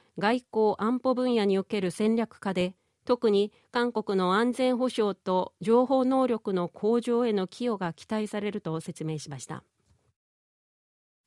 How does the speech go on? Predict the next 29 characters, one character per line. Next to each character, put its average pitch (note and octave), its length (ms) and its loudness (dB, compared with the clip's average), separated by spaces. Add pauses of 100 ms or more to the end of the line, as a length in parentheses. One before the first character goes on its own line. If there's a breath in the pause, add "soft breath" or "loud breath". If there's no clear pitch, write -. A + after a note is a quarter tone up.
(500)
韓 D4 220 0
国 B3 160 2 (120)
と G#3+ 220 6
北 A3+ 240 2
韓 C#4+ 260 2
の B3+ 300 4
軍 A#3 260 2
事 D4 120 0
境 C#4 260 2
界 C4 260 0
線 B3 280 2
上 A#3 200 2
に A#3 160 4
あ A3+ 80 2
る F#3 340 2
パ C4 120 0
ン C4+ 140 4
ム C#4+ 100 2
ン C#4 60 2
ジ A#3+ 80 0
ョ G#3 40 2
ム G3 140 2
の F3 260 0
ジ F#3 140 -2
ェ G#3+ 140 4
イ G#3+ 40 4
エ G#3+ 100 2
ス - 200 -6
エ F#3+ 320 0